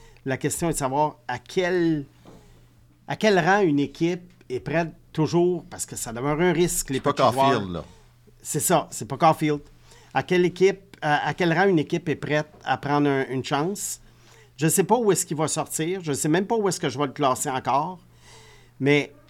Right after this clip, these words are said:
Speaker 2: Est-ce qu'il va être en, au premier tour ?
Speaker 1: je suis pas sûr s'il va
Speaker 2: Ah
Speaker 1: être au
Speaker 2: non,
Speaker 1: premier
Speaker 2: hein ?
Speaker 1: tour,
Speaker 2: Ok.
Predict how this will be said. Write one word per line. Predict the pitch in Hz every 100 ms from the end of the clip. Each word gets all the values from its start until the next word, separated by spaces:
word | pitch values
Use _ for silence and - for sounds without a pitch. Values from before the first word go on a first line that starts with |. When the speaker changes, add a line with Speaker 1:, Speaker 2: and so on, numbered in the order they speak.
| - -
Speaker 2:
Est-ce | 104
qu'il | -
va | 110
être | 110
en, | 104 110
au |
premier | 95 107 107
tour ? | 110 127 - - _ - _ _
Speaker 1:
je | -
suis | -
pas | 175
sûr | 160 233 196
s'il | - 135
va |
Speaker 2:
Ah | 156
Speaker 1:
être | 185
au |
Speaker 2:
non, | 196
Speaker 1:
premier | 160 139
Speaker 2:
hein ? |
Speaker 1:
tour, | 127
Speaker 2:
Ok. | 175